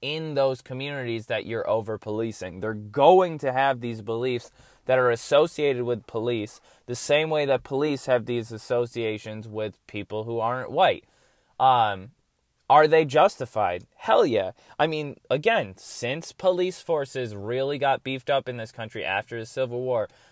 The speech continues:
their main goal has been, one, to protect Capitol, and two, to be racist. And if you don't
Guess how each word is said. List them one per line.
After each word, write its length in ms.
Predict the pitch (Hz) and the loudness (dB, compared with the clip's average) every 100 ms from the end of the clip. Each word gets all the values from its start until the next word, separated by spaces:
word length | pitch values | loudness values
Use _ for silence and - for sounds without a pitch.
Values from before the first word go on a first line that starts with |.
| - | -16
their 340 | 120 143 147 127 | -6 -2 0 -2
main 600 | 117 113 127 143 165 165 | -4 -4 -4 -4 -6 0
goal 460 | 165 160 131 110 _ _ | 4 6 6 2 _ _
has 220 | 127 117 | -2 -2
been, 260 | 123 110 104 | -2 -4 -4
one, 500 | 90 113 120 151 175 | -8 -2 -2 -2 -6
to 160 | 147 | -10
protect 560 | - 127 - 135 175 - | -10 -10 4 4 4 -2
Capitol, 680 | 160 139 131 131 120 123 - _ - | 4 6 6 4 2 2 0 _ -8
and 240 | 123 127 | -6 -6
two, 460 | - - 156 123 113 - | -6 -4 0 0 -4 -8
to 160 | 123 | -10
be 300 | 98 117 123 | -8 -6 -6
racist. 720 | 113 120 110 - 90 - - - _ - | -2 -2 -2 -6 -12 -12 -18 -20 _ -4
And 120 | 147 | -2
if 120 | 151 | -2
you 100 | 156 | -2
don't 300 | 185 180 156 | 2 4 2